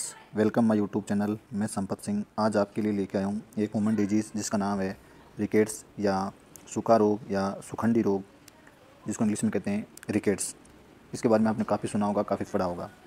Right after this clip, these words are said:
तो यह रोग विटामिन D की कमी के कारण होता है, ये आपको पता ही है। विटामिन D की कमी से Rickets नामक रोग हो जाता है। विटामिन D की कमी के कारण क्या होता है कि कैल्शियम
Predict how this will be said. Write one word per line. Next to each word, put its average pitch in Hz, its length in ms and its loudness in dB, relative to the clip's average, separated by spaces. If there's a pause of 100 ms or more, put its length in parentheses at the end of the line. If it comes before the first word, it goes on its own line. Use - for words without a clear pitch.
(280)
तो 110 60 2
यह 110 160 8
रोग 117 180 8
विटामिन 110 340 2
D 113 200 4
की 113 160 0
कमी 104 260 0
के - 100 0
कारण 98 200 0
होता 95 180 -2
है, 101 60 2
ये 95 40 2
आपको - 180 -4
पता 90 200 -4
ही 104 80 2
है। 104 160 -4 (440)
विटामिन 117 280 4
D 110 120 4
की - 100 -6
कमी 107 180 2
से 113 140 -2
Rickets 107 320 -2
नामक 101 220 0
रोग 101 120 2
हो 98 80 0
जाता 92 220 -6
है। 90 160 -8 (500)
विटामिन 123 320 6
D 120 100 4
की 117 140 -2
कमी 113 200 2
के 117 80 2
कारण 110 200 2
क्या 107 120 0
होता 104 180 0
है 110 60 2
कि 117 100 -8
कैल्शियम 110 540 2